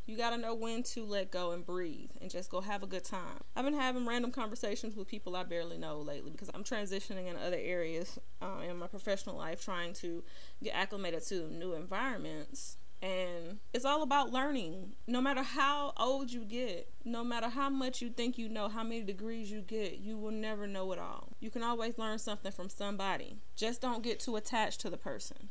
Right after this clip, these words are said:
or don't get too attached to how you think things will go. And that's the basis of this whole episode. Some things will keep repeating themselves until you actually learn that lesson. I'm all for women empowerment. I'm all for helping other people, but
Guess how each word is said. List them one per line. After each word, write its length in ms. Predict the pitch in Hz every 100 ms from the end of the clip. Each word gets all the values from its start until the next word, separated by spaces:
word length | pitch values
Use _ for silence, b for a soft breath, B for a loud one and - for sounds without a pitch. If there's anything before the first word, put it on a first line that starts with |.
| -
or 140 | - 196
don't 220 | 214 208
get 160 | 214 -
too 160 | 226
attached 640 | 208 - 196 - - -
to 180 | - 220
how 140 | 208 190
you 160 | 185
think 280 | 196 190 -
things 280 | 196 180 -
will 140 | 160
go. 320 | - 190 67 - B
And 160 | - 208
that's 160 | 220 240
the 100 | 240
basis 420 | 208 214 214 - -
of 520 | 196 185 165 165 - -
this 320 | 202 240 240
whole 260 | 247 226 214
episode. 560 | - 240 214 - 58 -
Some 220 | - 247
things 340 | 285 302 294 247
will 220 | 262 302
keep 260 | - 277 247
repeating 480 | 254 277 247 226
themselves 580 | 202 208 208 220 196 196
until 320 | 202 202 220
you 180 | 202 202
actually 340 | 165 185 180 175
learn 240 | 165 160
that 200 | 151 -
lesson. 440 | 160 - - - - -
I'm 120 | 311
all 160 | 339
for 480 | 339 285 269 233 233 240
women 340 | 240 233 226
empowerment. 520 | 233 220 208 202 196
I'm 120 | 196
all 160 | 190 190
for 200 | 196 185
helping 340 | 202 165 165
other 160 | 165 156
people, 360 | - - - 151
but 320 | 160 156